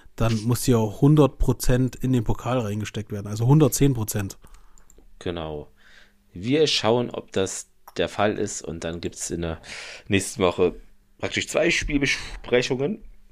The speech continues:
Speaker 2: logischerweise,
Speaker 1: Jo.
Speaker 2: und hoffen wir da, dass wir irgendwie da mit sechs Punkten rausgehen. Ja, wird sehr schwer, aber gut. Schauen wir mal.
Speaker 1: Schaltet vor allem das Live-Radio ein.
Speaker 2: Genau, schaltet das
Speaker 1: Wir wollen
Speaker 2: Live-Radio ein.
Speaker 1: Rekord haben.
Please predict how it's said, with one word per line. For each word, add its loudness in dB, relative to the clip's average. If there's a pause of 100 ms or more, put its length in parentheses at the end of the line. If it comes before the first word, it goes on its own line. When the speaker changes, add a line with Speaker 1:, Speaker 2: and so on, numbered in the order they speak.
(640)
Speaker 2:
logischerweise, 0
Speaker 1:
Jo. -8
Speaker 2:
und -8
hoffen -4
wir -2
da, 0
dass -8
wir -10
irgendwie -4
da -2
mit -6
sechs 0
Punkten -2
rausgehen. -2 (920)
Ja, -2
wird -8
sehr -6
schwer, -4
aber -4 (340)
gut. -12 (560)
Schauen -16
wir -10
mal. -4
Speaker 1:
Schaltet 6
vor 6
allem 4
das 2
Live-Radio 4 (100)
ein. -4
Speaker 2:
Genau, -10
schaltet -8
das -12
Speaker 1:
Wir 0
wollen 8
Speaker 2:
Live-Radio 4
ein. -
Speaker 1:
Rekord 4
haben. 4